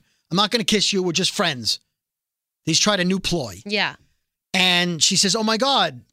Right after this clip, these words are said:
Speaker 1: that's all I needed."
Speaker 2: It looked like it was gonna work.
Speaker 1: She hugs him.
Speaker 2: Yeah.
Speaker 1: Everything seems okay. No. She says, uh, "Oh, uh, now that we're friends, can I see your penis?"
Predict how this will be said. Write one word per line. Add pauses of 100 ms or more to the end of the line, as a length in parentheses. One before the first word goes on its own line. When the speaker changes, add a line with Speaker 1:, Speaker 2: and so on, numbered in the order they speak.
(500)
Speaker 1:
that's
all
I
needed."
Speaker 2:
It
looked
like
it
was
gonna
work.
Speaker 1:
She
hugs
him.
Speaker 2:
Yeah. (180)
Speaker 1:
Everything
seems
okay.
No. (1040)
She
says,
uh,
"Oh,
uh,
now
that
we're
friends,
can
I
see
your
penis?"